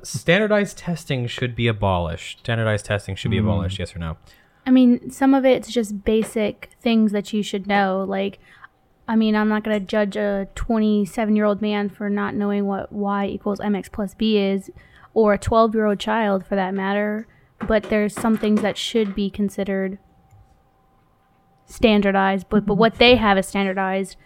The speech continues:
Speaker 3: isn't what I think should be standardized.
Speaker 2: Yeah,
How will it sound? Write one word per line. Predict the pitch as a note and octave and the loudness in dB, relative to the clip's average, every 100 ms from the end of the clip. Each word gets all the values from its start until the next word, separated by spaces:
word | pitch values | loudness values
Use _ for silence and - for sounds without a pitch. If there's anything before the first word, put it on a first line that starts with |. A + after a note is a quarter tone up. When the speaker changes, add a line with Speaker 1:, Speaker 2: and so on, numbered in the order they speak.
| _ _ _ _ _ _ - | _ _ _ _ _ _ 2
Speaker 3:
isn't | A3+ G#3+ | 2 2
what | G#3+ | 2
I | G3+ F#3+ | 0 -2
think | - F#3 G3+ - _ _ _ _ _ _ _ _ _ _ _ - | -6 -8 -8 -14 _ _ _ _ _ _ _ _ _ _ _ -6
should | - G#3 | 2 4
be | F#3+ | 2
standardized. | - F#3 F#3 F#3 F#3+ F#3+ F#3 | 0 -4 -6 -10 -12 -12 -4
Speaker 2:
Yeah, | A2+ G#2 G2+ | -2 -2 -4